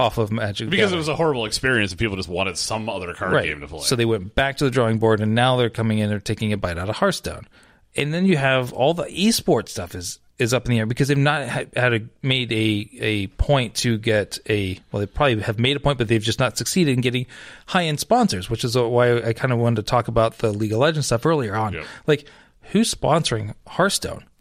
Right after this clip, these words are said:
Speaker 1: There's nobody. Who's the big sponsor for, for, uh, Heroes of the Storm?
Speaker 2: Nobody,
Speaker 1: I mean, right.
Speaker 2: right? Like, they basically were just trying to prop it up on, I mean, they were just, they were becoming overly expensive marketing ploys. We've talked about
Speaker 1: Right.
Speaker 2: esports' roots in this, but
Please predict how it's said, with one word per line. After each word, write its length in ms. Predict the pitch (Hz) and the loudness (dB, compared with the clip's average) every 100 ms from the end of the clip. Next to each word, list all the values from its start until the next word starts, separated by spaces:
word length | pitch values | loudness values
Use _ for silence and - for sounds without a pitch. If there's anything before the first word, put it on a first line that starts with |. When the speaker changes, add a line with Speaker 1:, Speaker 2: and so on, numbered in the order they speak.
| - | -4
Speaker 1:
There's 180 | 147 139 | -2 2
nobody. 300 | 175 135 175 | 2 2 4
Who's 220 | 202 - | 2 2
the 80 | 165 | 0
big 140 | 170 | 0
sponsor 400 | - 160 160 165 | 2 2 2 0
for, 480 | 151 147 143 135 - - - - | 2 4 4 2 -6 -20 -20 -12
for, 440 | - 151 135 131 | 2 4 4 4
uh, 380 | 120 117 107 - - | 4 4 2 -6 -10
Heroes 540 | - 147 143 127 123 | 0 4 4 2 0
of 60 | 127 | -2
the 40 | |
Storm? 480 | - 190 147 87 - _ _ _ _ _ _ 127 | 0 2 2 0 -12 _ _ _ _ _ _ -2
Speaker 2:
Nobody, 360 | 143 226 180 | 2 4 2
Speaker 1:
I 60 | 123 | -2
mean, 120 | 131 | 0
right. 240 | 160 226 | 2 2
Speaker 2:
right? 80 | - | 0
Like, 160 | 123 123 | -2 0
they 140 | 135 | -2
basically 420 | 143 190 180 139 | 0 -2 0 0
were 140 | 117 113 | 2 2
just 120 | 110 | 0
trying 200 | 147 117 | 0 -2
to 60 | - | -4
prop 420 | - 131 117 131 | -2 0 2 2
it 160 | 110 - | -2 2
up 260 | 107 - | 0 0
on, 520 | - 104 101 98 98 | -2 2 2 2 0
I 20 | 120 | -2
mean, 140 | 156 | 0
they 80 | 170 | 2
were 80 | 180 | 2
just, 160 | 156 123 | -2 -6
they 120 | 120 147 | -2 0
were 100 | 135 | 0
becoming 560 | 139 - 175 180 160 - - | -2 0 0 2 -2 -6 0
overly 400 | 127 151 156 147 | 2 4 4 2
expensive 640 | 120 - 113 107 107 101 | 0 0 0 0 -4 0
marketing 420 | 90 196 80 76 | 0 0 -2 -10
ploys. 340 | - 71 57 87 | -10 -12 -12 -8
We've 140 | 101 | -2
talked 160 | 139 139 | 0 2
about 120 | 123 | 0
Speaker 1:
Right. 100 | 120 | 0
Speaker 2:
esports' 420 | 120 120 101 92 | 0 -2 -2 -2
roots 260 | 120 147 107 | -2 0 0
in 120 | 85 | -2
this, 240 | 80 82 | -4 -2
but 220 | 117 107 | 0 -2